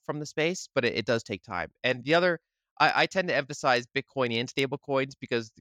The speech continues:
kinda outside of Bitcoin, and ironically, I mean, they, they started on Bitcoin, uh, and they could come back to Bitcoin.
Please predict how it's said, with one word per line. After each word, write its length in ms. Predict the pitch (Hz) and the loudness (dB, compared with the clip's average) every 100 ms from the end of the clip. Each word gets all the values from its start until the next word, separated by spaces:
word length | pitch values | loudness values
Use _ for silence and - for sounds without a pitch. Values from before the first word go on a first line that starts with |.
| _ | _
kinda 260 | 160 175 139 127 | 0 2 4 4
outside 580 | 139 - - 123 127 | 2 0 0 2 2
of 80 | 135 | -2
Bitcoin, 440 | 135 139 - 151 135 | -6 -8 -4 -4 -4
and 140 | 123 _ _ _ - | -8 _ _ _ -4
ironically, 460 | 131 190 202 120 113 | 4 4 4 -2 -4
I 60 | |
mean, 140 | 120 117 | -4 -4
they, 180 | 110 - | -4 -2
they 160 | 120 - - | -4 -6 -20
started 420 | - 101 131 147 | -4 0 2 2
on 140 | 90 | -2
Bitcoin, 420 | 82 - 78 78 - _ _ _ - | -4 -8 -10 -10 -14 _ _ _ 0
uh, 240 | 120 110 107 | 4 4 4
and 80 | 113 | 0
they 100 | 113 | -4
could 180 | 139 | -6
come 120 | - 98 | -6 2
back 240 | 101 143 | 2 2
to 100 | 117 | -6
Bitcoin. 480 | 65 - 85 90 | -12 -10 -8 -8